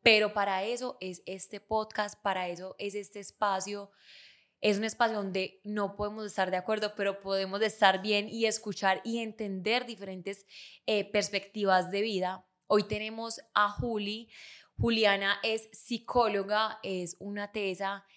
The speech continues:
y nos va a contar una historia muy especial,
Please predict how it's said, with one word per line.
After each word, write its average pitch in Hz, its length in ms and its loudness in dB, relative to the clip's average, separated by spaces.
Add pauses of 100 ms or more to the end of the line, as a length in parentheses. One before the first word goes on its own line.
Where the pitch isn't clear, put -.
(540)
y 233 100 -2
nos 233 180 0
va 214 60 8
a 208 60 4
contar 247 380 2
una 247 120 -6
historia 233 640 0
muy 233 420 -6
especial, 214 680 -4